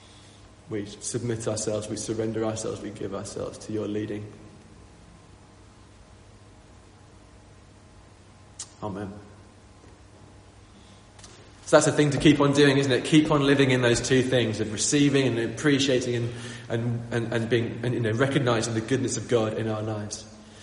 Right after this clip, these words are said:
And also being open and actively seeking, what's your leading? What is it you got for me today, Lord? What does it look like? Is it, is it being part of the night shelter team this year for the first time? Let Kate know, her email's in the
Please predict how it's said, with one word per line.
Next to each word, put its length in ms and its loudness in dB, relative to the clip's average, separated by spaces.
And 120 4
also 480 6
being 300 2
open 300 4
and 180 -2
actively 440 2
seeking, 480 0
what's 300 -2
your 100 4
leading? 300 0
What 140 4
is 100 0
it 120 0
you 80 -2
got 180 0
for 80 -8
me 60 -4
today, 320 -2
Lord? 200 -2
What 140 0
does 120 -4
it 100 -4
look 100 2
like? 240 -4
Is 100 0
it, 160 0
is 120 -2
it 180 -4
being 180 0
part 220 4
of 60 0
the 60 0
night 220 0
shelter 280 -2
team 240 -2
this 180 -4
year 140 -2
for 80 -10
the 80 -10
first 340 -4
time? 240 -2
Let 220 -2
Kate 220 0
know, 180 0
her 260 -2
email's 360 -2
in 100 -4
the 100 -4